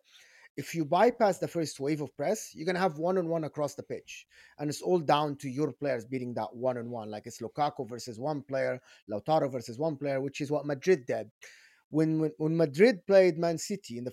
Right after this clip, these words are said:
first leg, they beat the press and they had four players going on four defenders. And Vinicius Junior were able to get a shot and scored. And I think the only player that can get us out of this press is Marcelo Brozovic. Uh, on goal kicks as well, if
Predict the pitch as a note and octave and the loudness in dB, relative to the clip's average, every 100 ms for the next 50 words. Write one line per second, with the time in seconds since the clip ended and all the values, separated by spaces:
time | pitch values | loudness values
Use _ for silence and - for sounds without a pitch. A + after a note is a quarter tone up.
0 | D3+ C#3 - E3+ C3 A#2 C#3+ D#3 B3 G3 | -4 -6 -2 0 0 0 -2 0 2 2
1 | A3 - E3+ G4 - _ _ _ D#3 D#3 | 0 0 0 0 -4 _ _ _ -4 2
2 | A3 G#3 F3+ - G#3+ B3 A3+ G#3 F#3 D3+ | 4 6 4 2 6 6 6 4 4 4
3 | F#3 F3+ D#3+ - F#3 D3 C3+ C3 G#2+ A2+ | 4 4 -2 -2 -2 -2 -4 -6 -8 -10
4 | A2+ - _ _ _ - D#3+ D#3 D3+ C#3+ | -12 -20 _ _ _ 4 6 6 2 -4
5 | C#3 D#3 F#3 F#3 C#3+ D#3+ D3+ C#3 D3 C#3+ | -4 0 0 -2 -4 -4 -2 -2 -2 -4
6 | B2+ B2+ B2 - D#3 C3+ A#2+ - A2 F2+ | -4 -6 -4 -2 -4 -4 -12 -12 -10 -10
7 | E2 _ - _ - F3+ G3 G#3+ G3 - | -12 _ -20 _ -2 2 2 2 -2 -6
8 | _ _ - E3 A3+ B3 A3 G#3+ F#3+ D#3+ | _ _ 0 4 4 2 4 4 6 2
9 | E3 D#3 D#3 G3+ A3 G3 G3 E3 - - | 0 0 4 4 6 4 4 0 -10 -4
10 | F3 - - - - C3+ D3 B2+ E3+ D3+ | -2 -2 -6 -10 -8 -4 -4 0 2 2
11 | C#3 F3 A#3 F#4+ - _ _ _ _ _ | 0 0 0 -2 -6 _ _ _ _ _
12 | - D#3+ E3 D#3 - - E3+ D#3 F3 G#3 | -2 4 4 4 -2 0 0 6 8 8
13 | A3+ C4 - D3+ D3 D3+ F#3 G3+ | 6 -2 -2 -2 0 2 2 -2